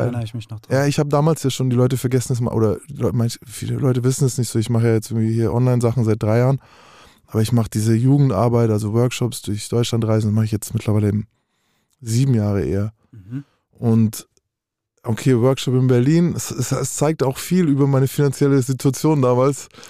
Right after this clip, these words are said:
Speaker 2: so dass ich halt mit Blablacar zurückfahren muss, nachdem ich dort gearbeitet hab, so, weißt du? Das war dann so, oh, geil, hier irgendwie kostet die Fahrt dann zwanzig Euro oder, oder was, so, dann fährst du mit.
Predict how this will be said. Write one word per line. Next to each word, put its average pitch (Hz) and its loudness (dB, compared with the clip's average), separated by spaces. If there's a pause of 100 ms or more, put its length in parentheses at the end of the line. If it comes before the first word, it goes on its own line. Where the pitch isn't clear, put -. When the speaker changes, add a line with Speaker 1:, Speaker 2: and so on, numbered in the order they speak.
Speaker 2:
so - -2
dass 127 2
ich 123 -4
halt 135 2
mit 131 -2
Blablacar 139 2 (180)
zurückfahren 135 0
muss, 135 0
nachdem 135 2
ich 131 0
dort 139 0
gearbeitet 123 0
hab, 104 2
so, 101 -2
weißt 127 2
du? 139 2
Das 113 0
war 120 2
dann 120 2
so, 95 -4
oh, 131 -4
geil, 127 0 (540)
hier - -2
irgendwie 120 2
kostet - -2
die 127 -2
Fahrt 120 0
dann 123 0
zwanzig 123 -2
Euro 135 4
oder, 117 2
oder 117 2
was, 127 0
so, - -4
dann 113 2
fährst 120 -2
du 131 -2
mit. 135 0